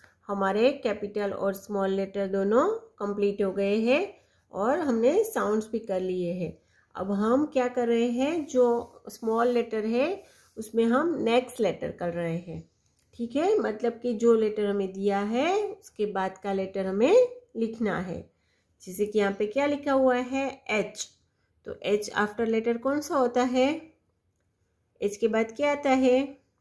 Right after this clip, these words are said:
आई। तो हम यहाँ पे क्या लिखेंगे? आई। हमें स्मॉल लेटर ही लिखने हैं। उसके बाद है ओ, ओ के बाद क्या आता है?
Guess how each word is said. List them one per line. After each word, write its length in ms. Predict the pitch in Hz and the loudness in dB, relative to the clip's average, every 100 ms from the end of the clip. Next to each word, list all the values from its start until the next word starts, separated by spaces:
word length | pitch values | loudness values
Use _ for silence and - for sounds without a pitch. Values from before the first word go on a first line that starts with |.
| _ _ _ | _ _ _
आई। 220 | 214 185 - - _ _ _ _ - | -2 -2 -4 -12 _ _ _ _ -6
तो 80 | 202 | -2
हम 200 | 214 214 | 0 0
यहाँ 160 | 214 | 0
पे 120 | 214 233 | -2 -4
क्या 220 | 277 294 | 0 0
लिखेंगे? 920 | 294 285 294 277 262 262 285 359 403 - _ _ _ _ | 0 -4 -2 0 4 4 4 2 0 -4 _ _ _ _
आई। 240 | - 180 - - _ _ _ _ - | 0 0 -2 -10 _ _ _ _ -4
हमें 320 | 208 294 440 | 2 4 4
स्मॉल 380 | - 254 240 240 | 2 2 4 6
लेटर 340 | 233 220 240 | 4 2 0
ही 160 | 240 269 | 2 2
लिखने 380 | 254 254 208 202 | 0 -2 -2 -2
हैं। 340 | 196 - - _ _ _ _ _ _ _ _ _ - | -4 -8 -12 _ _ _ _ _ _ _ _ _ -16
उसके 220 | - 214 | -4 -2
बाद 280 | 202 202 208 | 2 0 0
है 240 | 220 262 349 453 - _ - | 4 4 4 0 -4 _ 6
ओ, 100 | 233 190 - - _ _ _ _ - | 8 8 4 -6 _ _ _ _ -10
ओ 100 | 202 | -4
के 140 | 240 | -2
बाद 280 | 226 233 240 | 0 -2 -2
क्या 140 | 311 311 | -2 -2
आता 200 | 311 285 | 2 2
है? 320 | 269 269 277 | 4 4 2